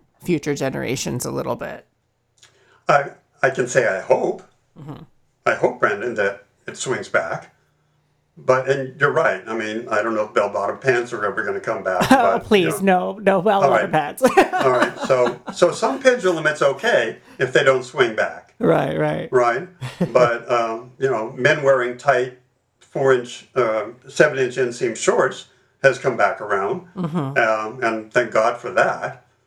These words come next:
Speaker 2: So some things
Speaker 1: <laughs>
Speaker 2: do come around. So
Speaker 1: Yeah.
Speaker 2: it may happen. I, I hope I live long enough to see it happen. But, um, you know, I, I don't know. Like I said, I've, I've, I've gotten old, and I'm, you know, I get to be pretty easygoing about most of this stuff. I'm gonna hold the line on a couple things, but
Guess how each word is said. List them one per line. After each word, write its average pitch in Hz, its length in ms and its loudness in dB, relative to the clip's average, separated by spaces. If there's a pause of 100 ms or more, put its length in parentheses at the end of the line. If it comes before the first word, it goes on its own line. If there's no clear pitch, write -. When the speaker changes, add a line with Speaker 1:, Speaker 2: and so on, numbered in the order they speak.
(300)
Speaker 2:
So 120 420 0
some 147 240 -2
things - 240 -4
Speaker 1:
<laughs> - 80 -10
Speaker 2:
do 156 80 -4
come 113 200 -4
around. 98 340 -4
So - 100 4
Speaker 1:
Yeah. 143 180 -2
Speaker 2:
it 156 40 -4
may 156 120 2
happen. 107 480 -6
I, 113 360 -2
I 135 40 -6
hope 113 220 -6
I 104 80 2
live 107 200 -6
long 104 200 -6
enough 107 260 -4
to 101 260 -6
see - 180 -4
it 165 140 0
happen. 95 440 -8 (540)
But, 107 440 0
um, 104 360 -4 (180)
you 123 80 -6
know, 127 200 -6
I, 127 200 0 (180)
I - 20 0
don't 147 160 -2
know. 92 200 -10 (100)
Like 156 160 -2
I 165 60 0
said, 139 180 0
I've, 127 220 -4 (600)
I've, 151 340 -2
I've 147 140 0
gotten 139 320 0
old, 139 400 0
and 120 100 2
I'm, 117 400 -6 (160)
you 139 100 2
know, 120 300 -4
I 123 100 2
get 123 240 0
to - 80 -18
be 156 140 -8
pretty 160 320 -2
easygoing 135 520 -2
about 104 260 -4
most 104 200 -8
of 117 80 -8
this 101 120 -12
stuff. - 220 0
I'm 127 100 -2
gonna 175 120 2
hold 175 400 -2
the 143 100 4
line 131 260 0
on 110 140 -4
a - 40 -6
couple - 300 -2
things, - 360 -10
but 120 320 -2